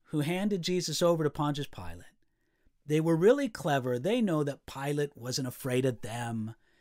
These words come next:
They knew that Pilate wasn't afraid of Jesus. What was Jesus gonna do to him? But what Pilate was afraid of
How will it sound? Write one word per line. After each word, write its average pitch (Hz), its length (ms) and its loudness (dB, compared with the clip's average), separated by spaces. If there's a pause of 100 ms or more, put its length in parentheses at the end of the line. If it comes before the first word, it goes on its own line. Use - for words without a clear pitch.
(280)
They 170 140 2
knew 180 200 0
that 180 240 2
Pilate 156 500 2
wasn't 135 280 -2
afraid 143 360 0
of 120 180 -10
Jesus. 127 640 -4
What 208 140 0
was - 140 -4
Jesus 131 480 -4
gonna 107 220 -14 (100)
do - 200 -14
to 107 140 -14
him? 104 120 -20 (680)
But - 140 -14
what 151 180 -6
Pilate 202 340 2
was 151 220 2
afraid 110 380 -4
of 85 180 -10